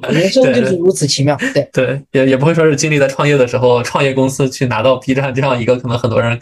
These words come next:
Speaker 1: 不可能的公司。
Speaker 2: 对，
Speaker 1: 对，这
Speaker 2: 对，对。
Speaker 1: 对，这段经历我觉得简直是你简历的代表作，就是在腾讯拿 B 站，我觉得顺理成章，但是在那样一个公司拿 B 站，那是一个将军该做的事儿。
Speaker 2: 对，对，对，是这样的。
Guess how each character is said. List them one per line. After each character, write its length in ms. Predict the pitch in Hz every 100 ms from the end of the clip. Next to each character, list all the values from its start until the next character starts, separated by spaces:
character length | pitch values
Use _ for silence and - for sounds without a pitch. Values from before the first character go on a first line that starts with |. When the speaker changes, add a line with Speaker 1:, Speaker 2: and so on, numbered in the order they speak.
| - -
Speaker 1:
不 80 |
可 120 | 139 -
能 120 | -
的 100 | 113
公 160 | 120
司。 320 | - - - - - -
Speaker 2:
对， 160 | 190 185
Speaker 1:
对， 120 | 147
这 80 | 143
Speaker 2:
对， 180 | 143 139
对。 240 | 139 123
Speaker 1:
对， 160 | 147 127
这 120 | 208
段 120 | 214
经 140 | 196 185
历 60 |
我 80 | 147
觉 120 | 127
得 160 | 135 143 _
简 160 | - 127
直 80 | -
是 100 | 160
你 60 |
简 160 | 139 131
历 60 |
的 80 | 127
代 100 | 139
表 160 | 131 113
作， 260 | 131 123 -
就 160 | 151
是 200 | 139 127 123
在 120 | 165
腾 220 | - 131
讯 160 | 131 151
拿 140 | 117
B 160 | 117 131
站， 120 | 135
我 120 | 120
觉 120 | 117
得 160 | 117 123
顺 200 | 123 131
理 40 |
成 200 | 123 120
章， 200 | 120 117 -
但 160 | 139
是 120 | 127 135
在 320 | 139 120 123 - -
那 120 | 156
样 120 | 160 120
一 40 |
个 80 | 113
公 120 | 127
司 80 | 123 -
拿 140 | 107
B 140 | 107 120
站， 220 | 117 110
那 100 | 139
是 300 | 135 127 117
一 60 | 117
个 120 | 123
将 240 | 135 123
军 140 | 120 117
该 160 | 113
做 140 | 64 -
的 40 |
事 140 | -
儿。 100 | 143 - - _ _ _ _ _ _ _ _
Speaker 2:
对， 260 | - 147 120
对， 180 | 123 113
对， 220 | 110 107
是 200 | - 143
这 40 | 131
样 160 | -
的。 80 | -